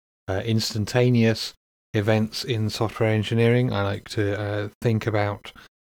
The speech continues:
the longer term trends and the, uh, things that we've done in the past and how it shapes what we're doing today. Um, and this episode was motivated by a very constructive,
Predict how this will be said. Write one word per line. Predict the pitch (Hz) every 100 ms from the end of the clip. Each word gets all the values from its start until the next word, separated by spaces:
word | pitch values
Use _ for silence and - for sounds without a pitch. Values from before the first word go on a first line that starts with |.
| _ -
the | 101 95 98 101
longer | 117 117 117 117 113
term | - 127 120 120
trends | - 151 175 180 - - 110
and | 110 107 104 104 -
the, | 117 107 107 107 _ _ _ -
uh, | 104 101 101 - -
things | 123 127 -
that | 117
we've | 110
done | 123 117
in | 117
the | 113
past | 135 139 139 -
and | 135
how | 156
it | 156
shapes | - 226 190 - -
what | 107
we're | 107
doing | 107 98 92
today. | - - 107 101 - - - - - - _ -
Um, | 117 120 123 - - _ _ -
and | 135 139 143 135 - _ _ -
this | 151 185 - - -
episode | 139 123 - 110 104
was | 104 -
motivated | 113 104 - 104 95 - 98 - _ _ _ _ 107
by | 104 101 101 98 _ -
a |
very | 110 131
constructive, | 123 120 - - 123 - 107 98